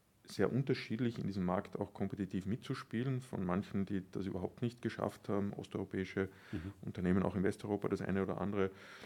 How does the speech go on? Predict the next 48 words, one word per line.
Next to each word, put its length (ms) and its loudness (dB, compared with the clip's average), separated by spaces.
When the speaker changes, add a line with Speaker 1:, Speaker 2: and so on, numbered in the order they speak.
Speaker 2:
Weil 200 6
Speaker 1:
Zum 100 6
Speaker 2:
dann 140 6
dort 360 2
die 80 0
großen 300 2
internationalen, 600 2
die 120 0
U 60 -2
P 220 0
Ss 260 -2
und 100 -2
FedExs 500 -2
das 160 -2
also 260 0
Speaker 1:
Genau, 280 12
Speaker 2:
übernommen 60 8
Speaker 1:
weil, 100 12
Speaker 2:
haben, 140 12
oder? 120 8
Speaker 1:
weil 180 12
man's 300 8
irgendwie 400 6
nicht, 460 4
nicht 220 2
geschafft 480 4
hat, 180 10
die 40 -6
Kapazitäten 680 2
bereitzustellen, 720 6
die 60 4
Performance, 760 4
die 80 -4
Kostenstruktur. 1000 2
Das 140 4
ist 80 -2
ein 180 2
hochkompetitiver 760 0
Markt, 440 4
wenn 80 0
man 60 2
es 60 -2
Speaker 2:
Mhm. 80 -2
Speaker 1:
in 60 -2
Österreich 280 -2
erlebt, 480 2
ähm, 340 4
Speaker 2:
Ja. 100 2